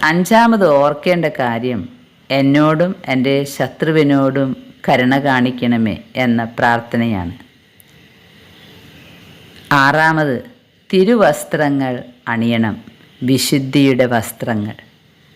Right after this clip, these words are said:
ഏഴാമത് പരിശുദ്ധ അമ്മയോടും വിശുദ്ധ ഔസേപ്പിനോടും ഒരു പുൽക്കൂട് പണിയുമോ എന്ന് ചോദിക്കണം. കാരണം അവരുണ്ടാക്കിയ പുൽക്കൂട്ടിലെ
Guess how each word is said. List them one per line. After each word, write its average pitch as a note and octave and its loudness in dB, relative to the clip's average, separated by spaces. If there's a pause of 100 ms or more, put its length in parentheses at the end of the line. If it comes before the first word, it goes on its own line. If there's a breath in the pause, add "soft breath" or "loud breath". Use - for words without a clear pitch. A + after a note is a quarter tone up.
(920 loud breath)
ഏഴാമത് D#3+ 2 (240)
പരിശുദ്ധ C#3 -6
അമ്മയോടും D3 0 (140)
വിശുദ്ധ C3 -2
ഔസേപ്പിനോടും C3+ 0 (640 loud breath)
ഒരു F3 6 (100)
പുൽക്കൂട് F#3 2
പണിയുമോ D#3+ 0
എന്ന് D3 -2
ചോദിക്കണം. C#3 -4 (1080 loud breath)
കാരണം C3+ 0
അവരുണ്ടാക്കിയ D3+ 0
പുൽക്കൂട്ടിലെ C#3+ 0